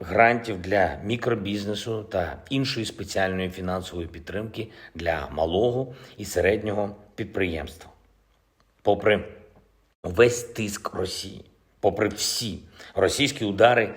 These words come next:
зробимо все, щоб економіка України, щоб економічна активність в Україні відроджувалась. Підписав ввечері два укази про нагородження наших героїв. Загалом державними нагородами відзначені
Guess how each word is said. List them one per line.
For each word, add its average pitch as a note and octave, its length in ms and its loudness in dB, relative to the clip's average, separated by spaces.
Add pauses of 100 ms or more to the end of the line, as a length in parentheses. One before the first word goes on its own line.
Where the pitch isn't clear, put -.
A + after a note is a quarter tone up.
(120)
зробимо B2 520 4
все, F#2+ 400 -2
щоб - 300 -2 (240)
економіка A2+ 640 2 (760)
України, D2+ 460 -4 (180)
щоб - 440 0
економічна A2+ 680 0
активність - 800 -2 (140)
в - 120 -12
Україні D2+ 520 -8 (180)
відроджувалась. F#2+ 800 -2 (540)
Підписав B2 480 6
ввечері C3 400 4
два A#2 300 6
укази B2+ 560 4
про G#2 380 2 (140)
нагородження A2 720 4
наших F#2+ 380 2
героїв. E2 460 -2 (140)
Загалом A2 540 4 (320)
державними B2+ 560 6
нагородами A#2 600 4 (100)
відзначені A2+ 760 0